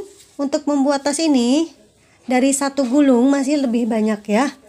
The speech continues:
Masih lebih, kurang lebih segini. Mungkin ini nyampe sampai delapan puluh gram, ya.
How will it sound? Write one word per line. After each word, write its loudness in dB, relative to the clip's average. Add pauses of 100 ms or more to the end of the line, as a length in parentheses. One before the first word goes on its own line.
(260)
Masih -2
lebih, -2
kurang -6
lebih -4
segini. -4
Mungkin -4
ini 0
nyampe -2
sampai -4
delapan -4
puluh -6
gram, -2 (400)
ya. -6